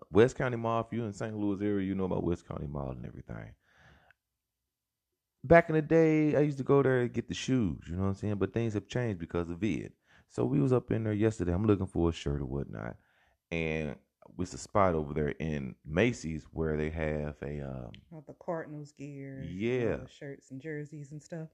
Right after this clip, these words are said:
Speaker 1: Mm-hmm. Memorabilia.
Speaker 2: Mm-hmm.
Speaker 1: So we look, I seen this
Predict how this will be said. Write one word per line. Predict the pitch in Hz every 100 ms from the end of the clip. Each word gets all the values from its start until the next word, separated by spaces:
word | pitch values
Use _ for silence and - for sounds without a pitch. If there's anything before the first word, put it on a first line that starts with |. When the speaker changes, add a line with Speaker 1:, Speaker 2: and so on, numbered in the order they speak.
| -
Speaker 1:
Mm-hmm. | 101 98 95 110 107 -
Memorabilia. | 98 92 90 90 120 62 50 - -
Speaker 2:
Mm-hmm. | 160 175 165 196 _ _ _ _
Speaker 1:
So | - 143
we | 139 196
look, | 151 135
I | 143
seen | 151 135
this | 131